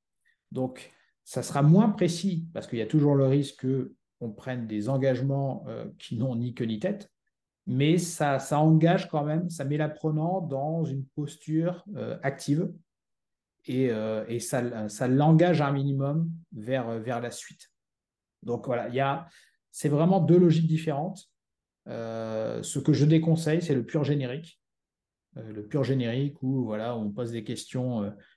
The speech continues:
quelques semaines après la fin de la formation. Voilà, euh, avez-vous utilisé, euh, les acquis de votre formation ? Point. Parce que,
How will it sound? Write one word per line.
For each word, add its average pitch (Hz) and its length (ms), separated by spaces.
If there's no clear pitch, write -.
quelques 123 300
semaines 123 320
après 117 220
la 113 80
fin 120 120
de 117 40
la 107 60
formation. 110 440
Voilà, 117 460
euh, 107 240
avez-vous 143 420
utilisé, 151 760
euh, 135 120
les 127 180
acquis 135 240
de 139 40
votre 123 340
formation ? 120 560
Point. 135 400
Parce - 160
que, - 300